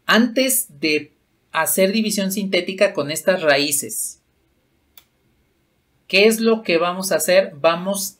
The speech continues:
a manipular el polinomio, vamos a llamarlo de esta forma, vamos a formatearlo para que se ajuste a todas las reglas que hemos comentado.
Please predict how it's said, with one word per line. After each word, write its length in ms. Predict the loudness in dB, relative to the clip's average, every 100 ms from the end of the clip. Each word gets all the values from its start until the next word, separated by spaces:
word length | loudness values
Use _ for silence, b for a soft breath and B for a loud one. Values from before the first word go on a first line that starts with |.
| _
a 120 | -6
manipular 680 | -4 -6 -6 -12 -6 0 2
el 160 | 0 -4
polinomio, 680 | -6 -6 -10 -12 -6 -6 0
vamos 260 | 0 2
a 100 | 0
llamarlo 440 | 0 -2 -4 -4 -4
de 60 |
esta 180 | -6 -8
forma, 300 | -8 -6 -4
vamos 300 | -4 -4 -2
a 100 | -4
formatearlo 960 | -2 -4 -4 -6 -2 -2 0 -2 -4 -6 _ _ _ _ _ _
para 240 | -2 0 0
que 100 | -2
se 140 | -2
ajuste 440 | -2 -2 0 4
a 140 | 2 4
todas 340 | 4 6 4
las 200 | 2 0
reglas 580 | 0 2 2 0 -4 -14 _ _ _ _ _ _ _
que 200 | -2 -2
hemos 260 | -2 -6
comentado. 580 | -6 -8 -8 -6 -6 -8